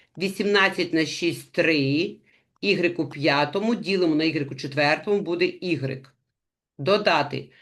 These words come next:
дванадцять на шість — два. Ну, тут ігрек винесли повністю. П'ятдесят шість А у десятому, Б у шостому, мінус тридцять два А у четвертому, Б у восьмому.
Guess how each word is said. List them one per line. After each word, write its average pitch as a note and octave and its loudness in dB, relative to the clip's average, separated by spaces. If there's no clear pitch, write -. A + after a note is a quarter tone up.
дванадцять F#3 2
на D3+ 2
шість — C3 -2
два. C#3 2
Ну, G3+ -2
тут G#3+ -4
ігрек F#3 -2
винесли D3 0
повністю. B2+ -6
П'ятдесят G#3+ 2
шість - -2
А G#3 8
у G#3 6
десятому, F3+ 0
Б E3 2
у D#3 0
шостому, C#3+ -2
мінус G#3 -2
тридцять E3+ -4
два A3 4
А C#3 4
у E3 0
четвертому, F3+ -2
Б D3+ -2
у E3 -2
восьмому. C#3+ -8